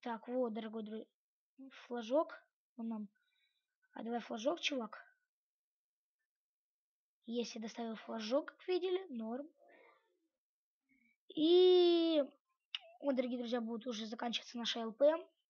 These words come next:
Потому что уже, как видите, хорошо, хорошо, хорошо. Кстати, у меня ещё скоро звоночка. Завтра я буду снимать со старшего лейтенанта. Уже старший, старший, старший.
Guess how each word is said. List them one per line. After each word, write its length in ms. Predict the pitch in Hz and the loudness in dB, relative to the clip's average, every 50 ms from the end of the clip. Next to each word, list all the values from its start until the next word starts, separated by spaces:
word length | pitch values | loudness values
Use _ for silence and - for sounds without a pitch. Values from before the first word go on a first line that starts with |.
| _ _ _ _ _ | _ _ _ _ _
Потому 140 | - - 233 | -10 4 4
что 160 | - - 254 | 6 6 6
уже, 140 | 247 220 226 | 2 -2 -4
как 220 | 214 233 208 - | -6 -10 -10 -8
видите, 300 | 254 240 220 214 - - | -6 -6 -6 -6 -8 -8
хорошо, 800 | 202 - - 233 233 226 226 208 - - - - - - 233 220 | -8 -8 -6 -6 -6 -6 -6 -4 -4 -4 -4 -4 -6 -6 -4 -6
хорошо, 440 | 220 - - 220 220 220 - - 233 | -6 -8 -10 -10 -8 -6 -6 -6 -6
хорошо. 400 | - - 214 208 - - 294 302 - - - - - | -8 -10 -10 -8 -2 0 0 0 0 -4 -8 -10 -10
Кстати, 300 | - - - 330 - - | 0 6 6 6 6 6
у 40 | 240 | 2
меня 140 | 247 254 277 | 2 4 4
ещё 160 | 294 - 330 | 4 2 0
скоро 220 | - - 339 339 330 | 0 2 4 4 8
звоночка. 460 | 349 403 370 277 220 - - - - _ _ - - - - - | 8 8 6 6 2 -2 -6 -8 -10 _ _ -16 -16 -16 -2 2
Завтра 240 | 240 254 254 254 | 4 4 4 4
я 60 | 262 247 | 0 0
буду 160 | 240 226 240 | 0 -2 -4
снимать 500 | - - 262 254 269 269 262 262 262 - | -2 -2 0 4 4 4 4 4 2 -2
со 140 | - 269 262 | -4 -4 0
старшего 480 | - - 277 269 - - 285 277 269 | 2 2 2 2 4 4 6 8 8
лейтенанта. 880 | 277 285 285 294 294 - 294 294 311 330 320 294 240 214 220 226 226 214 202 | 8 8 6 4 4 0 0 4 6 8 8 6 4 -2 -4 -6 -6 -6 -6
Уже 200 | 196 214 208 - | -8 -8 -10 -10
старший, 560 | 202 - - 208 208 226 233 226 - - 214 196 | -12 -12 -10 -6 -6 -6 -6 -6 -10 -14 -14 -16
старший, 580 | - - _ 208 202 208 208 208 - - - 208 | -18 -18 _ -14 -14 -12 -10 -10 -10 -10 -12 -14
старший. 560 | - _ 233 214 214 208 208 - - - | -16 _ -10 -8 -8 -8 -10 -12 -14 -14